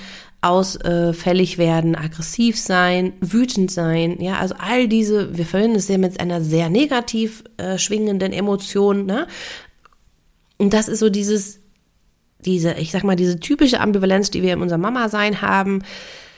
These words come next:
Du hast dir fest vorgenommen, du weißt ganz genau, Schimpfen ist nicht so toll, ja, man selber mag ja auch nicht ausgeschimpft werden, das macht was, das verändert das Verhalten. Du hast es dir ganz fest vorgenommen und machst es doch. So. An sich,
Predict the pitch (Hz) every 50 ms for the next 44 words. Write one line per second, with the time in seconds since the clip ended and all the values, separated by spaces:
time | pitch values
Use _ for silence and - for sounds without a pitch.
0 | _ _ _ _ - 185 196 196 190 - 175 165 175 160 160 - - - 285 277
1 | 269 262 262 240 190 180 190 185 190 190 190 - 165 170 - - 226 233 226 220
2 | 220 208 - - 190 190 190 - - - 160 - 269 262 - 269 254 - - -
3 | 208 208 208 214 208 196 196 202 196 190 180 175 170 175 175 175 170 165 160 -
4 | 214 214 - 294 - 262 226 - - - 214 - - 196 - 202 190 190 196 190
5 | 202 208 - - 254 254 254 - - 226 226 226 220 220 196 - - - - 220
6 | 220 220 214 214 214 214 - - 208 202 214 214 208 208 208 208 208 202 202 202
7 | 202 - - - - - - - - _ _ _ _ - 190 185 - 185 - 233
8 | 247 269 254 254 233 226 - - 202 202 196 190 185 180 170 165 160 160 147 -
9 | - - - - - - _ _ _ _ _ _ _ _ _ _ _ _ _ _
10 | _ _ _ _ _ _ _ _ _ _ - - - - - - - _ _ _
11 | _ _ _ _ _ - 185 202 214 208 247 302 320 - -